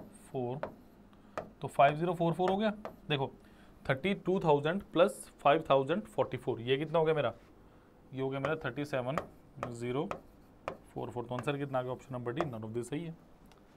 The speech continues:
क्योंकि ऑप्शन में मुझे तो ऐसा कुछ दिख भी नहीं रहा, थर्टी फ़ाइव से बड़े ही हैं सारे आंसर। ठीक है जी, चलिए जी, नेक्स्ट है, अ, अ, a sum of eighteen thousand becomes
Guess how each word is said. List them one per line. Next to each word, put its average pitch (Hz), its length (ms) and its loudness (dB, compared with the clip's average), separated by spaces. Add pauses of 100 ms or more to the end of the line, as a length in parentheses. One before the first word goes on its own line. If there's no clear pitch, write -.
(160)
क्योंकि 135 220 -6
ऑप्शन 131 280 -4
में 147 80 -4
मुझे 143 180 -2
तो 139 40 2
ऐसा 123 160 -2
कुछ 117 160 -4
दिख 113 160 -6
भी 160 80 -4
नहीं 196 120 -2
रहा, 185 140 -6 (100)
थर्टी 127 160 -4
फ़ाइव 127 180 0
से 120 80 -4
बड़े 113 200 -2
ही 143 40 -4
हैं 165 80 -2
सारे 165 200 -4
आंसर। 175 220 -10 (800)
ठीक 143 120 -2
है 180 60 4
जी, 180 140 -4 (1900)
चलिए 120 240 0
जी, 113 120 -2
नेक्स्ट 135 280 2
है, 160 80 4
अ, 180 100 -2
अ, 139 720 4
a 139 40 -10
sum 170 240 2
of 143 160 2 (500)
eighteen 160 340 0
thousand 147 280 2
becomes 139 280 0